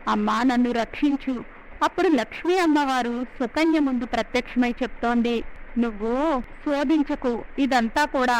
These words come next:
నువ్వు చేసిన కర్మలకు ఫలితమే. మీ దౌర్భాగ్యాన్ని అంతా కూడా దూరం చేయడం కోసము మీ ఇంటికి పశు పక్షులను పంపించాను, కానీ నువ్వు అవమానించి వాటిని గుమ్మంలో నుండే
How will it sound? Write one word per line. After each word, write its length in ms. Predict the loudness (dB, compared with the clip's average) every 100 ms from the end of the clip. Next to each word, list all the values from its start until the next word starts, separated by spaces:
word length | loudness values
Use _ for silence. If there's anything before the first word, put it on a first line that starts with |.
| 0
నువ్వు 280 | -4 -4 -4
చేసిన 380 | 0 0 2 0
కర్మలకు 520 | 0 0 2 0 -2
ఫలితమే. 580 | -2 -2 0 -2 -2 -4 -6 -12 -16 -10 0
మీ 140 | 2 2
దౌర్భాగ్యాన్ని 880 | 2 -2 -2 -2 0 2 2 2 0
అంతా 300 | -2 0 0
కూడా 300 | 2 0 2 0
దూరం 320 | -2 0 -2
చేయడం 380 | 0 0 2 0 0
కోసము 460 | -2 -2 -2 -2 -4 -2
మీ 160 | 2 2
ఇంటికి 420 | 4 2 0 -2 -2 -2 -8 -20 -20 -14
పశు 280 | -2 0 0 -2
పక్షులను 560 | -2 -2 0 2 2
పంపించాను, 800 | 2 2 2 2 0 0 0 0 -6 -10 -4
కానీ 340 | -2 0 2
నువ్వు 320 | 0 0 -4 -6 -2
అవమానించి 720 | -2 0 2 2 2 0 2 2 2 -4 -14 -14 -6 2
వాటిని 420 | 2 4 0 0 -4
గుమ్మంలో 540 | -6 -2 0 2 2 0
నుండే 280 | -2 0